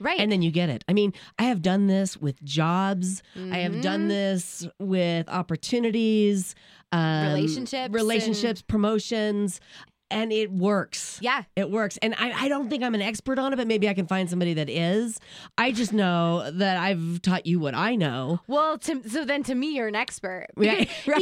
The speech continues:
Speaker 1: even just, like, the smallest thing of I'm like, "Oh, I'm so, like, in a rut over
Speaker 2: Right.
Speaker 1: X Y Z, and it's not that big of a deal."
Speaker 2: Yeah.
Speaker 1: You're like, "Well, you're, you choose it. You have a choice.
Speaker 2: Right.
Speaker 1: You get to choose
Speaker 2: Yeah.
Speaker 1: your outlook and your next step."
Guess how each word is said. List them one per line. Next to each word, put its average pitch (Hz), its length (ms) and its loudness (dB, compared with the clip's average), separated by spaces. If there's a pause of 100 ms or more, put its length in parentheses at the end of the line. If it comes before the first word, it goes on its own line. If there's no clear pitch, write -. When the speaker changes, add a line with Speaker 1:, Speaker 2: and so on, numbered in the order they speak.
Speaker 1:
even 571 140 4 (100)
just, 453 280 -2
like, 359 220 -2
the 349 140 -4
smallest 339 560 -4
thing 381 240 -4
of 277 80 -4
I'm 277 180 -4
like, 269 300 -6
"Oh, 294 120 -2
I'm 269 220 -4
so, 262 320 -6
like, 240 300 -4
in 254 100 -4
a 240 80 -4
rut 233 300 -4
over 214 360 -4 (220)
Speaker 2:
Right. 185 200 2
Speaker 1:
X 151 120 -6
Y 226 160 -2
Z, 214 200 -6
and 202 60 -4
it's 196 160 -10
not 214 140 -6
that 202 120 -6
big 202 120 -6
of 190 80 -6
a - 20 -10
deal." 185 200 -6
Speaker 2:
Yeah. 196 100 2
Speaker 1:
You're 185 100 0
like, 202 140 -6
"Well, 220 120 -2
you're, 233 260 -4 (360)
you 208 240 -4
choose 415 320 -2
it. 185 120 -4
You 226 160 -4
have 262 100 -4
a 240 40 -10
choice. 202 420 -6
Speaker 2:
Right. 190 160 0
Speaker 1:
You 247 80 -6
get 277 140 -4
to 247 100 -8
choose 240 600 -6
Speaker 2:
Yeah. 175 280 -2 (160)
Speaker 1:
your 233 420 -4
outlook 226 500 -4
and 220 140 -4
your 220 120 -4
next 208 280 -6
step." - 300 -6